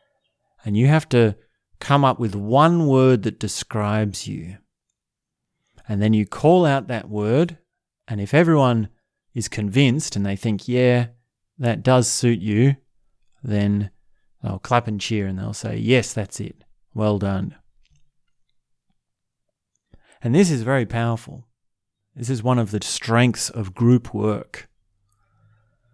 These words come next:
because when you're in that situation, you have all eyes on you,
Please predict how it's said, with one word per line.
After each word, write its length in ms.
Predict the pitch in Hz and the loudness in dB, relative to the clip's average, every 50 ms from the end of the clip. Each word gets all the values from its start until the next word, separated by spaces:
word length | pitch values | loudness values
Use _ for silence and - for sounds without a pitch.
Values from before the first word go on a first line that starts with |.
| _ _ - | _ _ -8
because 280 | 117 104 127 123 117 | -2 2 2 2 4
when 160 | 117 143 156 | 4 4 4
you're 180 | 151 131 113 123 | 4 4 4 6
in 120 | 156 185 190 | 6 6 6
that 160 | - 123 - | 6 4 2
situation, 600 | - - 110 - 117 110 98 95 101 104 - 110 | 0 -4 -4 -2 -2 -4 -2 -2 -4 -4 -4 -4
you 80 | 110 104 | -2 -2
have 140 | 107 104 110 | 0 2 4
all 240 | 117 127 139 139 127 | 4 6 6 6 6
eyes 320 | 120 117 120 123 120 110 | 4 4 4 2 2 2
on 200 | 113 110 110 104 | 0 0 2 2
you, 360 | 98 98 95 101 120 131 131 | 0 0 2 2 2 2 2